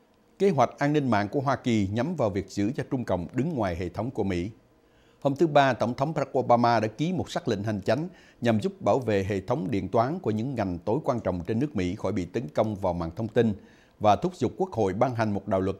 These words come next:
thậm chí tiến xa hơn nữa. Sắc lệnh của ông Obama kêu gọi phát triển những tiêu chuẩn tự nguyện để bảo vệ hệ thống điện toán điều khiển các lĩnh vực tối cần của nền kinh tế như các ngành ngân hàng, điện lực và vận chuyển.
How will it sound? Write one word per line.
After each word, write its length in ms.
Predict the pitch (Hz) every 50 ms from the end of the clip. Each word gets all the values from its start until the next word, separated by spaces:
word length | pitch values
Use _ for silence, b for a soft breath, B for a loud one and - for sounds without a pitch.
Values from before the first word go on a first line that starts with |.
| - -
thậm 180 | - 101 98
chí 200 | 95 - 123 135
tiến 240 | 143 - 127 143 165
xa 200 | 160 - 123 107
hơn 180 | 104 117 113 107
nữa. 240 | 104 90 87 104 113 - _ _ _ b b b b b b b b b b b
Sắc 240 | - - 202 - -
lệnh 180 | 131 113 117
của 100 | 113 156
ông 160 | 151 143 107 120
Obama 380 | 143 139 143 139 139 127 127
kêu 180 | - - 151 123
gọi 160 | 101 101 92
phát 280 | 90 - 170 170 - -
triển 220 | 110 101 113 131
những 140 | 120 110 123
tiêu 180 | - 143 127
chuẩn 200 | 110 - 101 -
tự 180 | - - 104 98
nguyện 320 | 98 101 98 95 95 - -
để 100 | - 113
bảo 160 | 110 90 104
vệ 220 | 110 101 90 92 85
hệ 60 | 98
thống 220 | 95 - 113 147 156
điện 180 | 113 90 85
toán 300 | 82 113 107 117 156 170
điều 160 | 135 107 101 85
khiển 280 | - 104 92 90 120
các 240 | 139 - 165 - -
lĩnh 140 | 113 113 120
vực 260 | 113 98 87 - - -
tối 180 | 110 117 143 151 -
cần 240 | 104 95 90 85 85 -
của 120 | 98 98
nền 160 | 101 92 85
kinh 200 | 85 - 101 101
tế 260 | - 104 104 113 139 156 B B B B B B B -
như 160 | 113 117 107
các 260 | - - 156 - -
ngành 260 | 110 101 98 90 87
ngân 180 | 98 117 117 113
hàng, 260 | 113 113 107 98 87 85 B B B B -
điện 200 | 98 104 107 110
lực 180 | 107 101 - - -
và 220 | 87 95 92 87
vận 180 | 82 90 87 87
chuyển. 280 | - 95 92 87 104